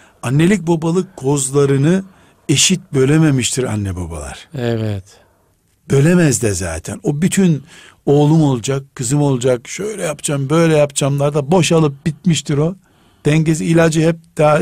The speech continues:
Speaker 1: deyim yerindeyse ilk çocuğa vermişlerdir. Son çocuğa da merhamet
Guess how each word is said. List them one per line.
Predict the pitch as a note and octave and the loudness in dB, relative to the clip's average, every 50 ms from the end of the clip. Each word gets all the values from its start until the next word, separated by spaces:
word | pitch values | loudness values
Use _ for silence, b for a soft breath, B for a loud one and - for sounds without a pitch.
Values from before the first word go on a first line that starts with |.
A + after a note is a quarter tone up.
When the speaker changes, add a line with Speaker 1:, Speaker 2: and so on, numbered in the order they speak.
| D#3 C#3 C3 | 0 -2 0
Speaker 1:
deyim | C#3+ C#3+ D3+ D3+ D3 C#3+ | 0 2 2 2 2 0
yerindeyse | C#3+ C#3+ D3 D3 C#3+ D#3 D3+ C#3 A#2+ D3 F3 | 0 0 0 -2 -2 -2 -2 -2 -2 -2 -4
ilk | D#3+ D3+ C#3 - | -4 -4 -4 -4
çocuğa | D3+ C#3 C3 C#3+ C#3 C#3 C#3+ C#3+ | -6 -2 0 2 2 4 4 4
vermişlerdir. | D3 D3 D3 D3 C3+ - - E3 D#3 D3+ D3 F3+ F3 F3+ B B B B B B B B B | 4 2 0 -2 -4 -4 -2 -2 -2 0 -2 -2 -4 -4 B B B B B B B B B
Son | - - G3+ A3 A3 G#3 F#3 | -4 0 0 2 2 0 -2
çocuğa | F#3+ - E3+ E3 D3+ E3 D#3+ D3+ D#3 D#3 | 0 -2 -2 -2 0 0 2 2 2 2
da | F#3 G3 G#3 G3+ F#3+ b b b b b b b b b _ | 2 0 0 0 -2 b b b b b b b b b _
merhamet | C3 C3 C#3 D#3 E3+ F3+ F#3 F#3+ F3+ E3 F#3 G3 G3 G3 G3+ A3+ A#3+ A#3+ | -4 0 2 4 4 4 4 4 4 4 4 4 4 4 4 4 4 2